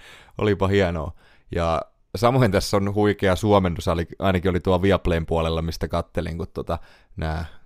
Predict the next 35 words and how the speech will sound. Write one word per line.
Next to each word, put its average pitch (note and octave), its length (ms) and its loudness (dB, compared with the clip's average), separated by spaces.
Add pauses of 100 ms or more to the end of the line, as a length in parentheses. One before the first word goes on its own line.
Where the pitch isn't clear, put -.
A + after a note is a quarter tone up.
(120)
henkilöt G2 360 2
keskustelee - 520 0
toisillensa F2+ 600 0
ja E2+ 60 -2
sanoo, F2+ 280 -2
että F2 200 -4
joku F2+ 220 0
tyyppi E2+ 320 -6
on E2+ 140 -2
asshole. F2 640 -2 (360)
Niin G2+ 140 -6
se A#2 100 -4
on A2+ 100 0
suomennettu, F#2+ 760 0
että F#2 280 -4
hän G2 200 -2
on F#2+ 100 -2
paskalapio. E2 920 -2 (920)
Ja F2 160 -10 (280)
toi B2+ 200 2
pitää E2+ 220 -2
kyllä F2 200 0
varmaan F2 260 2
ottaa F2+ 200 -6
sanavarastoon. D#2+ 840 -4 (500)
Täällä F#2 200 2
on F#2+ 60 4
muutenkin G2 460 2
huikea F2+ 400 -2
kästi. E2+ 360 -6
Täällä E2+ 180 -4
on E2 60 -6
Harvey F#2 280 0 (120)
Keitel G2 420 2
ja F2 180 -2